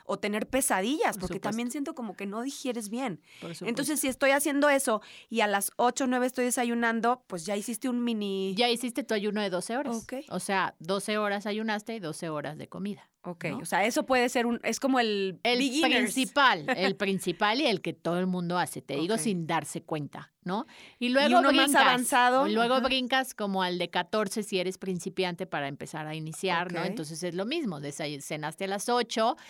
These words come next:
Speaker 2: y empezaste a desayunar hasta las diez,
Speaker 1: Diez.
Speaker 2: ¿no? Once
Speaker 1: Ok.
Speaker 2: de la mañana. Y
Speaker 1: ¿Y
Speaker 2: luego
Speaker 1: comes
Speaker 2: brincas al
Speaker 1: de
Speaker 2: diez.
Speaker 1: diez a qué?
Speaker 2: Y luego,
Speaker 1: ¿Cómo
Speaker 2: ajá,
Speaker 1: es?
Speaker 2: exacto. Si, si haces uno de catorce, pues tienes ocho horas, diez horas para comer.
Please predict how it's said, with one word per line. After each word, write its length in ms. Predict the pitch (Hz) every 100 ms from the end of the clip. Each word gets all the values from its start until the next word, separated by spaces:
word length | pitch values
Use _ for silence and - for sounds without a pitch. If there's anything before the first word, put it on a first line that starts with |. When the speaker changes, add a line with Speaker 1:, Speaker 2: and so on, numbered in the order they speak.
| -
Speaker 2:
y 100 | -
empezaste 480 | 185 160 156 165 -
a 40 | 180
desayunar 480 | 175 165 160 156
hasta 240 | 165 165 131
las 320 | 135 143 - _
diez, 440 | 151 156 160 151
Speaker 1:
Diez. 380 | 302 320 311 - _ _ _
Speaker 2:
¿no? 300 | 170 226 359 _
Once 280 | - 165 170
Speaker 1:
Ok. 80 | 160
Speaker 2:
de 80 | 151
la 120 | 139
mañana. 360 | - - - - - - -
Y 60 | -
Speaker 1:
¿Y 40 |
Speaker 2:
luego 180 | 254 277
Speaker 1:
comes 80 | 320 311
Speaker 2:
brincas 380 | 311 285 294 285
al 140 | 269
Speaker 1:
de 60 | 254
Speaker 2:
diez. 100 | 262
Speaker 1:
diez 260 | 294 294 339
a 80 |
qué? 240 | 320 311 302 - _ _ _ -
Speaker 2:
Y 80 | 208
luego, 260 | 220 240 -
Speaker 1:
¿Cómo 100 | 220
Speaker 2:
ajá, 180 | 240 226
Speaker 1:
es? 0 |
Speaker 2:
exacto. 420 | 220 208 214 196 175
Si, 220 | 202 -
si 180 | - 226
haces 340 | 233 233 262
uno 180 | 269 247
de 100 | 247
catorce, 560 | 240 247 277 277 285 240
pues 220 | 214 190
tienes 300 | 190 190 185
ocho 280 | 196 190 190
horas, 360 | 175 156 165
diez 260 | 170 165 -
horas 220 | 151 165
para 180 | - -
comer. 400 | - 185 254 -